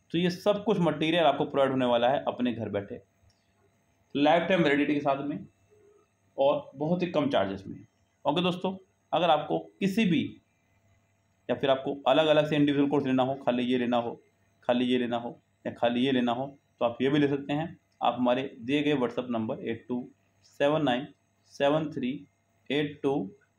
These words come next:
थ्री एट पर message कर सकते हैं। लेकिन दोस्तों, इतना कम से कम आपको करना ही पड़ेगा exam क्रैक करने के लिए, क्योंकि बात mains तक पहुंचानी है। आज merit का जो स्तर आप देख रहे हैं, आपको पता चल जाएगा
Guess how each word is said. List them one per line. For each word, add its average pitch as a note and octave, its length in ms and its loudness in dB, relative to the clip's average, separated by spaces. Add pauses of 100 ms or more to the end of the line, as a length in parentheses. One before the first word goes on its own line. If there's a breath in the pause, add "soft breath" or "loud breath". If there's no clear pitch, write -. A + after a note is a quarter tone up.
थ्री C3+ 140 -4
एट C3+ 120 -2
पर C#3 60 -2
message A#2 220 -2
कर G2 140 -10
सकते - 280 -20
हैं। - 80 -20 (640 soft breath)
लेकिन F#3 180 2
दोस्तों, F#3 320 0 (400)
इतना F3+ 340 2
कम F3 160 0
से D3+ 140 -2
कम D3+ 160 2
आपको C3+ 220 0
करना C3 400 0
ही C#3+ 120 0
पड़ेगा A#2+ 500 -4 (280)
exam C#3 280 0
क्रैक C3+ 300 -4
करने G#2+ 220 -6
के G2 100 -12
लिए, - 140 -16
क्योंकि C#3 260 -8
बात - 460 -2 (380)
mains D#3 320 0
तक C#3 140 -2
पहुंचानी G2+ 320 -8
है। G#2 100 -14 (600)
आज C#3 260 2 (360)
merit C#3 300 2
का D3+ 80 2
जो C#3+ 120 2
स्तर C#3 180 0
आप C3+ 100 4
देख A#2+ 220 -2
रहे C#3 100 0
हैं, D3+ 240 -8 (300)
आपको C#3+ 600 -2
पता D#3+ 160 2
चल D#3 180 2
जाएगा C3 520 0